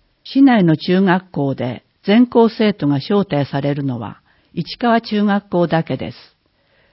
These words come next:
プロチームの熱意を全員で体感する特別な時間です。震災の記憶を語り継ぐ鳴喚式。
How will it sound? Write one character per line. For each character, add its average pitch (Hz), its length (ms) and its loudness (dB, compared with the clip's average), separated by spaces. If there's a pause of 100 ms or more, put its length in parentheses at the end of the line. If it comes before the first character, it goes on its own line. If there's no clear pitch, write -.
(140)
プ 196 120 -2
ロ 220 120 6
チ 220 280 0
ー - 20 2
ム 185 120 2
の 160 100 4
熱 180 340 0
意 143 160 0
を 139 220 -4 (120)
全 214 360 2
員 202 100 0
で 190 300 0
体 170 180 -2
感 165 260 0
す 143 140 -6
る 139 100 -4
特 147 240 -6
別 202 260 -4
な 170 120 -2
時 156 140 -6
間 135 260 -4
で 127 140 -8
す。 - 240 -20 (1700)
震 240 280 2
災 233 260 2
の 220 140 2
記 196 180 -2
憶 196 240 0
を 180 100 2
語 175 300 -2
り 180 120 -2
継 180 180 -6
ぐ 135 280 0
鳴 190 220 2
喚 202 280 2
式。 - 420 -14